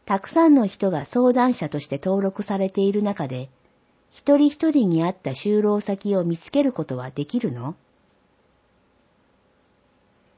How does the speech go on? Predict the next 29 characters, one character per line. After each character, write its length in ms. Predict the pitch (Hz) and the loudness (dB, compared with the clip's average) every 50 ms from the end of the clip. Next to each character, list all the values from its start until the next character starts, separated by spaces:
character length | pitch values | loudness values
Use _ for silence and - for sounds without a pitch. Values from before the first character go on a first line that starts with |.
| _ _ _ _ | _ _ _ _
就 280 | - - 277 285 302 | -10 -2 2 2 2
職 260 | 294 - 294 285 - 294 | 4 2 2 0 0 -2
さ 160 | - 277 277 | 0 2 2
れ 100 | 277 277 | 2 2
た 140 | - 269 269 | 0 -2 -2
方 260 | - 277 - 269 269 | -2 -4 -2 0 0
の 140 | 247 143 127 | 0 0 0
一 220 | - - - 220 | -4 -6 -2 0
年 240 | 226 226 233 233 226 | 2 2 2 2 2
後 120 | 220 220 | 2 2
の 120 | 220 208 202 | 0 0 0
定 220 | - 220 220 214 | 0 0 0 0
着 260 | - 226 220 - 240 | 0 -4 -4 -4 -2
率 280 | 214 190 - - - 131 | -4 -4 -8 -8 -10 -8
は 180 | 127 123 127 - _ _ _ _ _ _ _ _ - | -8 -8 -10 -14 _ _ _ _ _ _ _ _ -4
約 400 | 233 247 262 262 - 160 - - _ - | -2 -2 -2 -2 -2 -6 -6 -6 _ -6
九 200 | - 247 254 247 | -2 -2 0 0
十 160 | - 269 254 | 0 -2 -4
パ 240 | - - - 240 247 | -4 -2 -2 -2 -2
ー 40 | |
セ 180 | 247 - 247 240 | 0 -2 -2 -2
ン 60 | 220 | -2
ト 120 | - - 113 | -4 -8 -12
で 140 | 120 117 | -10 -12
す。 200 | - - - _ _ _ _ _ _ _ _ _ _ _ _ _ _ _ _ _ _ _ _ _ _ _ _ _ _ _ _ _ _ _ _ _ _ - | -12 -14 -20 _ _ _ _ _ _ _ _ _ _ _ _ _ _ _ _ _ _ _ _ _ _ _ _ _ _ _ _ _ _ _ _ _ _ -2
皆 260 | 202 226 247 277 302 | 2 2 4 4 2
さ 220 | 294 - 277 233 196 | 2 2 0 2 2
ん 80 | 170 | 0
が 200 | 147 139 143 - | 0 -2 -4 -8